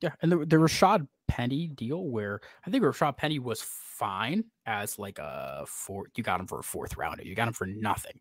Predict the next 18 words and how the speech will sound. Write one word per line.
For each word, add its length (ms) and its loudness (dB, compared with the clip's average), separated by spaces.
Like, 120 -4
he 80 10
was 100 10
a 40 10
throw 280 12
into 120 12
trades 360 10
for 180 8
Dynasty. 720 8
I 120 -20
think 240 4
that 200 8
was 300 0
a 80 -4
fine 420 10
buy, 160 6
speculative. 640 2
Now, 600 10